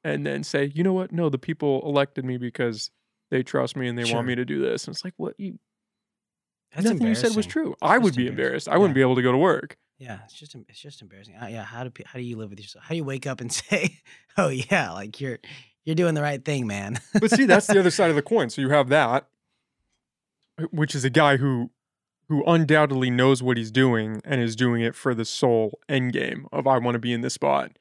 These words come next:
Speaker 2: Yeah.
Speaker 1: And then you have the, you know, Bud Light situation where it's, I listened to a little clip of the girl talking who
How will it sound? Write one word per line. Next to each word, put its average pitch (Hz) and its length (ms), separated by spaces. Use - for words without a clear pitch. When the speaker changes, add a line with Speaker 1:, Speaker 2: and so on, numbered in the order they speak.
Speaker 2:
Yeah. 131 160
Speaker 1:
And 143 120
then 135 120
you 131 120
have 117 500
the, 117 280
you 131 120
know, 113 140
Bud 123 240
Light 147 200
situation 127 460
where 120 100
it's, - 300
I 143 60
listened 139 320
to 123 100
a - 20
little 117 480
clip 151 240
of 127 120
the 117 120
girl 120 300
talking 120 460
who 110 360